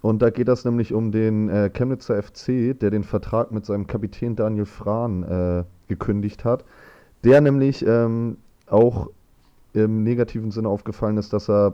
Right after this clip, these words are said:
bei einer rechtsnahen Gruppe mit in der Kurve stand, als er verletzt war, irgendwie im Stadion. Und da wohl irgendwie Verbindungen zu irgendwelchen rechten Hooligan-Gruppen oder so hat. Und da hat halt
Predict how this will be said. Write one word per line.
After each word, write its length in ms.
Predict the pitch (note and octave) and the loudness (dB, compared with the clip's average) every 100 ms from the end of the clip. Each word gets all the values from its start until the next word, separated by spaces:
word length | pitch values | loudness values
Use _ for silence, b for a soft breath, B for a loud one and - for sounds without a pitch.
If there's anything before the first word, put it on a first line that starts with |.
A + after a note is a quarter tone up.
| - - | -2 -2
bei 260 | G2 G2+ | 0 0
einer 300 | G#2 G#2 G2 | -2 -2 -2
rechtsnahen 560 | A2 - - A2 A2 F#2 | -4 -8 -6 -2 -2 -4
Gruppe 340 | - C#3 G#2+ | -4 0 0
mit 200 | G#2 G2+ | 0 -2
in 80 | G2 | -2
der 100 | F#2+ | -4
Kurve 340 | - A2 G#2+ | 0 0 0
stand, 400 | E2+ - F2 E2 F2 | -6 -4 -4 -4 -8
als 180 | D#2+ | -8
er 60 | F2 | -8
verletzt 460 | - F2+ F2 - F2 | -6 -4 -6 -8 -4
war, 200 | F2 - | -2 -2
irgendwie 200 | F2+ F2 | -4 -6
im 60 | F2 | -8
Stadion. 580 | - F2 F2+ F2+ F#2+ - b b b _ | -6 -4 -2 -2 -4 -8 b b b _
Und 360 | F#2 F#2 F#2+ F2+ | -2 0 0 2
da 120 | F#2+ | 2
wohl 120 | G2 | 2
irgendwie 220 | F#2 G2 F#2+ | 2 0 0
Verbindungen 600 | G#2 F2 G2 G2+ F#2+ F2 | -2 0 0 0 -2 -4
zu 360 | - G2 F#2 | -6 -4 -2
irgendwelchen 400 | E2+ F#2+ F#2 G2 | -4 -4 -6 -6
rechten 640 | F2+ G2 - F#2+ F#2+ F#2 F2+ | -6 -8 -8 -6 -4 -4 -4
Hooligan-Gruppen 680 | G2+ F#2 F2 E2+ E2+ - E2+ | -6 -4 -6 -6 -10 -8 -6
oder 180 | F2 E2+ | -6 -4
so 180 | E2+ | -4
hat. 180 | F2 G#2 b b b b b - | -4 -4 b b b b b -2
Und 400 | G2 G2 F#2 - | 0 2 0 4
da 100 | A2 | 4
hat 100 | A#2 | 6
halt 200 | B2 | 6